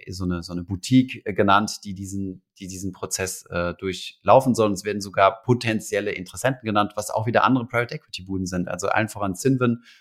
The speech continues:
und Vitruvian Capital, was ich tatsächlich nicht kenne. Ähm, genau, und jetzt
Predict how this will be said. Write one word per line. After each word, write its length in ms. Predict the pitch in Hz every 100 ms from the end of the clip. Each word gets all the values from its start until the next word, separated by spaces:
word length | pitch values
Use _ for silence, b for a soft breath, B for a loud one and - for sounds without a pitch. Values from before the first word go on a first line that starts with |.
| b
und 280 | 113 117 117 - _
Vitruvian 1500 | 95 104 127 139 _ - - 131 127 107 104 101 98 98 98 _ -
Capital, 400 | 98 98 - 85
was 160 | 90 -
ich 80 | -
tatsächlich 400 | 87 - 85 -
nicht 220 | 82 -
kenne. 320 | - - - _ _ _ _ _ _ - B B B _ _ -
Ähm, 580 | 107 110 107 107 104 95
genau, 260 | 127 -
und 120 | 120
jetzt 260 | 139 151